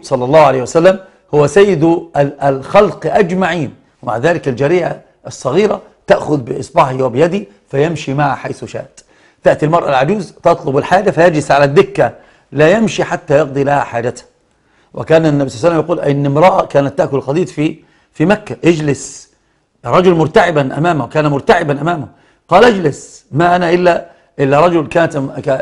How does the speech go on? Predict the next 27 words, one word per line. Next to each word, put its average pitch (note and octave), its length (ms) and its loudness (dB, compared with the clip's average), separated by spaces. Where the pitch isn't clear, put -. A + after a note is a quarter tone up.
أمه E3+ 260 0
تأكل C#3 280 0
القضيض D3+ 300 -2
في، D3+ 300 -6
في B2+ 120 -6
شوارع D#3 300 2
مكة F#3 220 -4
أو - 80 -2
في C#3+ 140 -4
مكة"، A2+ 300 -4
أو D#3 140 2
كما C#3 180 0
قال F3+ 200 2
النبي D3+ 220 0
صلى D3 120 -4
الله D3 100 -2
عليه G3 140 -2
وسلم. A2+ 120 -10
كان D3+ 160 2
الأعرابي D#3+ 720 2
يأتي F3 320 0
بجلافة D3 560 0
الأعراب D#3 420 2
وهو D#3+ 280 4
يقول: E3+ 440 2
"أين G#3+ 200 6
محمد؟" C#3+ 480 -4